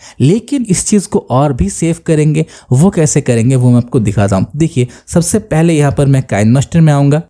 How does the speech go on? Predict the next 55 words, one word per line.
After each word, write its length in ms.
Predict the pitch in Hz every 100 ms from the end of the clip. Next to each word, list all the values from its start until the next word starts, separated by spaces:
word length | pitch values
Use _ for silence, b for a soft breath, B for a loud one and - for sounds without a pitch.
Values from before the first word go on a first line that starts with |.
| 127
and 180 | 113 110
काइनमास्टर 460 | 117 151 180 214
में 120 | 196
आने 160 | 160 147
के 120 | 135
बाद 200 | 123 120
यहाँ 140 | 123 123
पर 120 | 127
प्लस 320 | - 123 139
करेंगे, 360 | - 156 151 151
सिक्सटीन 400 | 131 123 151 147
into 140 | 139
नाइन 240 | 120 120
करेंगे 420 | 147 156 123 113 131 B B
और 300 | - 110 110 -
अब 160 | 208 -
यहाँ 240 | 139 147 -
पर 60 | 156
जो 200 | 131 170
पिक्चर 380 | - - -
मैंने 200 | 170 165 135
डाउनलोड 480 | 101 104 120 165 -
किया 160 | 123 -
उसको 280 | 123 - 175
मैं 160 | 160 135
यहाँ 180 | 110 -
पर 60 |
ले 160 | 135 113
लूँगा। 340 | 101 101 131 - b -
ठीक 180 | 196 139
है, 120 | 104 -
ये 160 | 151
हो 160 | 151 156
गया 160 | 151
मेरा 220 | 139 135 131
इमेज। 300 | 135 165 175 - B -
लेकिन 320 | 196 - 226 -
इसके 360 | - - -
साथ 420 | - - 135 107 - 135
मुझे 340 | 143 139 202
अब 260 | 190 180 -
कुछ 180 | 185 - -
चीज़ें 280 | 135 120 -
ऐड 240 | 131 135 135 135
मैं 140 | 127
करूँगा। 420 | - 127 131 147
आप 140 | 160 -
चाहे 140 | 226
तो 100 | 226
कुछ 200 | - 151
भी 140 | 160 190
ऐड 180 | 151 -
कर 120 | 131
सकते 320 | 131 123 123
हैं, 100 | 156